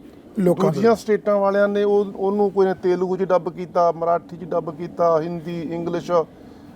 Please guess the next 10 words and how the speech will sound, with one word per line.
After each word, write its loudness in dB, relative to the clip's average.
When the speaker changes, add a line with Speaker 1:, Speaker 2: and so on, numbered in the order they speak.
Speaker 2:
ਮਲਿਆਲਮ 4
ਦੇ -2
ਵਿੱਚ, 0
ਤਾਮਿਲ 4
ਦੇ 2
ਵਿੱਚ, -4
ਉਹਨੂੰ -2
ਅਣਗਿਣਤ 2
ਭਾਸ਼ਾਵਾਂ 2
'ਚ -8